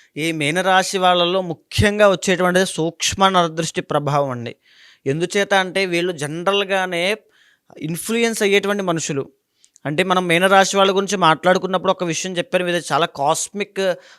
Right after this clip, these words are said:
హౌస్ అండి, కాస్మిక్ ఎనర్జీ ఉన్నటువంటి రాశి వీళ్ళది. So వీళ్ళేంటి ఆధ్యాత్మికతకి, ఆధ్యాత్మికతకి, ధార్మికతకి, తర్వాత దైవత్వానికి చాలా విలువ ఇస్తారు. So వీళ్ళు ఏంటంటే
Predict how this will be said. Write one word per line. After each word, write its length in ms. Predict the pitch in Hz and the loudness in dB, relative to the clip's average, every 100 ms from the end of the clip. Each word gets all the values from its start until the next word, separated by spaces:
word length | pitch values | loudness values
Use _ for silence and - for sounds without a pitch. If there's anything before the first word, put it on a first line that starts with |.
| - | -12
హౌస్ 320 | 135 165 170 175 | -4 -2 0 -4
అండి, 160 | 143 | -6
కాస్మిక్ 640 | 143 143 151 - 196 190 | 0 0 0 -4 -8 -4
ఎనర్జీ 420 | 190 165 165 151 196 | -2 -2 -2 -2 -2
ఉన్నటువంటి 920 | 190 185 180 180 165 180 180 170 - | 0 -2 -2 -2 0 0 0 -2 -2
రాశి 360 | 139 151 156 165 | 4 4 2 0
వీళ్ళది. 420 | 156 147 139 131 - - - | 0 0 0 -4 -6 -18 -6
So 60 | 175 | -2
వీళ్ళేంటి 340 | 175 175 185 | 0 2 6
ఆధ్యాత్మికతకి, 1160 | 151 156 147 170 185 185 180 185 175 156 180 - _ _ | 6 6 0 2 4 2 -6 -4 -4 -2 -4 -4 _ _
ఆధ్యాత్మికతకి, 1040 | 131 147 147 185 185 175 180 180 180 190 208 | 0 0 4 4 4 -2 -4 -2 0 0 0
ధార్మికతకి, 1000 | 160 156 165 196 208 190 185 185 196 190 _ _ | 2 6 6 4 -2 -2 -4 -2 -4 -4 _ _
తర్వాత 280 | 156 165 180 | -4 4 4
దైవత్వానికి 840 | 165 151 165 185 - 190 190 196 175 | 4 4 6 4 2 0 2 -2 0
చాలా 220 | 151 190 | 2 2
విలువ 300 | 165 170 196 | 0 0 2
ఇస్తారు. 420 | 185 - 151 135 - _ - - | 0 0 -2 -2 -10 _ -14 -2
So 60 | 160 | 2
వీళ్ళు 220 | 160 156 | 2 4
ఏంటంటే 640 | 170 196 208 190 190 233 | 2 0 0 2 2 2